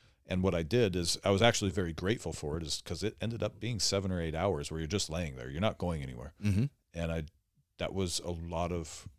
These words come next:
Speaker 1: good time to just sit and process all these thoughts and event, like, all this stuff happened fast. Like,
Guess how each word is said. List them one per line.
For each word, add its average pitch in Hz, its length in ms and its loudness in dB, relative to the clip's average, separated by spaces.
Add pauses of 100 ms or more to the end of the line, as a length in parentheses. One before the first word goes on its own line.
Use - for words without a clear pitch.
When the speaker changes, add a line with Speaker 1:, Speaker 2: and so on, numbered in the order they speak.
(140)
Speaker 1:
good 104 260 0
time 87 360 -4
to - 100 -4
just - 360 4
sit - 180 4 (120)
and 87 200 -6
process 101 600 0 (100)
all 95 180 2
these 92 280 2
thoughts 92 280 2
and 90 100 -2
event, 82 300 -4
like, 87 160 -2
all 120 140 4
this - 140 2
stuff 101 220 2
happened 85 300 -2
fast. - 420 -6
Like, 71 240 -6